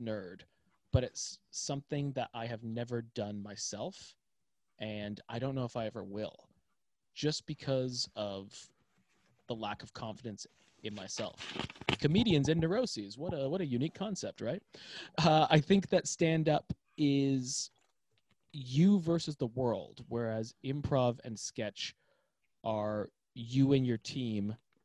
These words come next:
entertaining the world, as weird as that sounds. I think stand-up is probably the scariest thing that you could ever do when it comes to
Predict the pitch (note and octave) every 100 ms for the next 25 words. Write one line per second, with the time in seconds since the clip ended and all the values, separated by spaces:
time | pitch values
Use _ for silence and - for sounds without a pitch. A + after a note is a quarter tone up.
0 | _ _ _ - A#2 A#2 A2+ - C3 B2
1 | G2+ F#2+ E2 G1+ G1+ G1+ - - _ _
2 | _ _ - A2 A2+ A#2 G#2 G#2 F#2 -
3 | G2+ G2+ G2+ A2+ - - - - - B2
4 | G3+ - - - - - D3 E3+ F#3+ -
5 | D3 - C3+ B2+ C3 B2+ A#2+ A2+ - -
6 | C3 A2 - B2+ B2 B2 A2+ - - -
7 | A#2+ A2 F#2+ G#2+ G#2 - _ - G#2+ G#2
8 | F#2+ G#2+ G2+ - G1+ _ _ _ _ _
9 | _ _ _ _ _ A#2+ A2 - - A#2+
10 | G#2+ - - A2 G#2 G2+